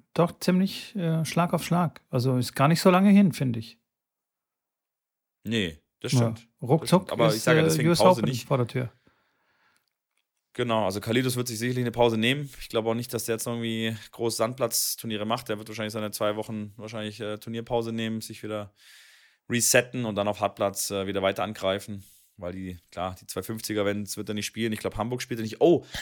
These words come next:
Speaker 2: Kalitos Alcaraz wird in Nizza sein, äh, in drei Tagen.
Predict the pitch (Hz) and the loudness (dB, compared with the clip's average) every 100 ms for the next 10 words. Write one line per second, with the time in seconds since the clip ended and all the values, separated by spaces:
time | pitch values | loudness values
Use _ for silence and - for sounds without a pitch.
0 | - - 131 165 156 - 147 - 135 123 | -10 -2 0 2 0 0 0 2 0 0
1 | 139 151 131 151 - - 170 117 98 95 | -4 -2 0 0 0 2 2 2 2 0
2 | 95 - _ _ _ 120 117 113 110 107 | -4 -10 _ _ _ 8 10 10 10 8
3 | - 117 110 107 107 - 131 175 113 | 2 -2 2 4 4 4 2 2 -4